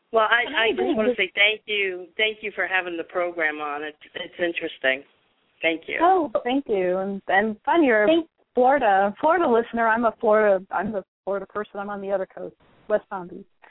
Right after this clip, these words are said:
Speaker 2: area.
Speaker 1: Yeah, nice and hot. <laughs>
Speaker 2: Oh, yeah, hot and humid. Yeah. <laughs> Welcome to summer in Florida.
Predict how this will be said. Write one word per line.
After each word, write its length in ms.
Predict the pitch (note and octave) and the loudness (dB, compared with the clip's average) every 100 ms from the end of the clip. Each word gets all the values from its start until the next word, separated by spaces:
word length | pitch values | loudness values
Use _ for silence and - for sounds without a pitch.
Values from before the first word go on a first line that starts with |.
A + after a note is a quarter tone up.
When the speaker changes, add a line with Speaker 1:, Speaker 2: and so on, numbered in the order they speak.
| - - - - | -20 -20 -20 -18
Speaker 2:
area. 440 | - F3+ E3+ F3+ F#3 _ _ _ _ _ _ _ _ _ _ _ _ _ _ | -14 -12 -12 -12 -14 _ _ _ _ _ _ _ _ _ _ _ _ _ _
Speaker 1:
Yeah, 160 | G#3+ G#3 | 0 0
nice 200 | F#3+ A3 A3+ | 2 0 -2
and 120 | C#4 | -6
hot. 440 | A3+ G#3 G#3+ G#3 E3 - _ _ _ | 0 4 4 4 0 -6 _ _ _
<laughs> 60 | - - - - - - - - | -10 -10 -14 -14 -14 -12 -12 -8
Speaker 2:
Oh, 320 | G3 C4+ B3 A3 - B3+ | 0 2 2 0 -2 2
yeah, 260 | A#3 A3 A#3 - E4+ - | 2 2 0 2 2 0
hot 180 | A3+ A3+ | 0 0
and 220 | A3 A3 | -2 -6
humid. 560 | G#3+ A3+ A3 G#3 G3 F#3+ - - | -8 -8 -6 -6 -6 -10 -18 -14
Yeah. 320 | A3 G#3+ G#3 G3+ _ D#4+ - C#4 | -6 -4 -6 -8 _ -14 -10 -10
<laughs> 400 | - _ _ - | -12 _ _ -6
Welcome 260 | G#3+ C4 B3 | -4 -4 -8
to 80 | B3+ | -10
summer 320 | B3 A#3 G#3+ | -6 -4 -4
in 80 | G3+ | -6
Florida. 500 | G3+ G#3 G3+ F#3+ F3+ | -8 -8 -8 -10 -12